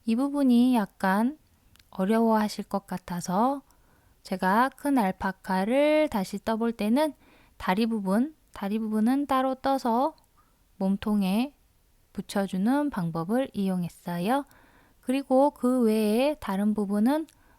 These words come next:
모두 똑같은 도안으로 떠주었다는 거 참고해 주시기 바랍니다.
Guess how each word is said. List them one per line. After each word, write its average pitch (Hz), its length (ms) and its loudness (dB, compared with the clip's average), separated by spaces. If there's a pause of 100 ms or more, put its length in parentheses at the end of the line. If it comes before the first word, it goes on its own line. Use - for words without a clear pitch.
(120)
모두 214 520 -2 (960)
똑같은 311 540 0 (180)
도안으로 196 760 0 (460)
떠주었다는 220 760 -2
거 226 320 -2 (220)
참고해 233 500 -2
주시기 233 460 -6
바랍니다. 226 580 -2